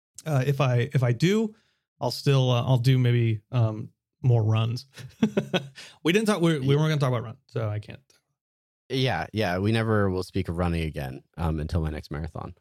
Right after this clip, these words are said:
Speaker 2: or Brandon's half marathon. Um, yeah, push-ups. We're gonna do the push-ups. Uh, my arms feel okay right now.
Speaker 1: Mm-hmm.
Speaker 2: Uh, I'm excited to try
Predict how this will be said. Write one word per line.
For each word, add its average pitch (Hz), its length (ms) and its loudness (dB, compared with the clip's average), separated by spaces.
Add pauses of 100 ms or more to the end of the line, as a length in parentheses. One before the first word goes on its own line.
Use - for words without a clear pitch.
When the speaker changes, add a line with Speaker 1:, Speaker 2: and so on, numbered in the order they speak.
Speaker 2:
or 98 120 -2
Brandon's 92 480 -4
half 98 240 -4
marathon. - 260 -12 (380)
Um, 131 760 2 (520)
yeah, 160 440 -2
push-ups. 135 460 -2
We're 127 60 -2
gonna 139 120 2
do 139 80 0
the 120 80 -2
push-ups. - 560 -4 (120)
Uh, 110 280 2
my 117 140 2
arms 131 420 -2 (1160)
feel 156 240 -4
okay 117 380 -2 (120)
right 107 280 -4
now. 98 380 -4 (120)
Speaker 1:
Mm-hmm. 131 140 2
Speaker 2:
Uh, 95 220 2
I'm 104 100 -2
excited 123 520 0
to 101 140 -4
try 101 600 0